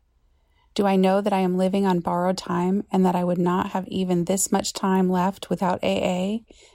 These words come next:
and the grace of God? Am I going to make what time I have left count for A A?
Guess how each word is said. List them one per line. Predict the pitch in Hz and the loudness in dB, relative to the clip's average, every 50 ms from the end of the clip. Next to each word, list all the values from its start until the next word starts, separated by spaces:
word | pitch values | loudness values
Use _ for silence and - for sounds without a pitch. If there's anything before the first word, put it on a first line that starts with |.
| _ _ | _ _
and | - 190 | 0 0
the | 180 170 | 0 0
grace | - - 170 180 185 - | 0 0 -2 -2 -2 -2
of | - 185 | -4 -6
God? | 185 - 175 170 170 180 190 226 - - _ _ _ _ _ _ _ _ _ _ _ _ _ _ _ _ _ _ _ _ _ _ _ _ - | -4 -4 -4 -2 -2 -4 -4 -6 -8 -14 _ _ _ _ _ _ _ _ _ _ _ _ _ _ _ _ _ _ _ _ _ _ _ _ 0
Am | 196 190 | 2 2
I | 190 | 2
going | 185 - 202 196 208 214 | 2 0 0 0 0 -2
to | - - | 0 0
make | 208 196 196 - | 0 0 0 -2
what | 202 - - | -4 -6 -6
time | - - 180 180 185 | -4 -2 -2 0 0
I | 185 | 0
have | 185 196 185 175 185 | 0 -2 -2 -2 -2
left | 175 175 190 190 - - - - | -2 -2 -2 -4 -6 -12 -14 -8
count | - 196 185 185 | -4 -4 -4 -4
for | - - 190 196 | -4 -4 -2 0
A | |
A? | 196 190 190 185 190 185 185 190 214 240 - | 0 0 0 0 0 0 0 -2 -4 -6 -8